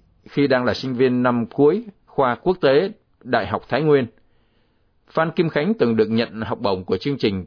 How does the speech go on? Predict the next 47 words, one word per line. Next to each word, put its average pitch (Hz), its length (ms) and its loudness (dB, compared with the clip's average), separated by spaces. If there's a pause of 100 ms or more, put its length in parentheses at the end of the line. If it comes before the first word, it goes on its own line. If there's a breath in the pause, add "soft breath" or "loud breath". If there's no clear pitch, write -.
(120)
Thủ 98 220 0
lĩnh 123 280 0
trẻ 92 260 -2
Đông 123 180 0
Nam 120 160 0
Á, 143 380 0 (800)
à, 107 360 0
năm 127 220 0
hai 135 120 -2
ngàn 104 160 -2
mười 98 100 2
lăm 117 260 0 (180)
để 90 180 -2
tham 117 220 -4
gia 113 160 2
khóa 127 220 -2
đào 104 180 -2
tạo 92 300 -4
do 107 540 2 (200)
Đại 117 180 -2
sứ 143 160 -2
quán 147 180 0
Hoa 143 140 0
Kỳ 101 240 -2
tại 95 220 -4
Hà 98 100 -4
Nội 98 280 -2
tổ 87 160 -4
chức. 190 240 0 (1000)
Ngoài 123 320 0
sáu 160 180 -2
năm 185 180 -2
tù 117 220 0
giam, 135 420 0 (260)
Phan 131 220 -2
Kim 127 200 -2
Khánh 131 220 -2
còn 101 180 -4
bị 101 220 -4
tuyên 123 380 2
bốn 165 240 2
năm 147 140 -2
quản 95 240 -2
chế 131 420 4
tại 101 200 -2
địa 104 160 0
phương, 120 300 2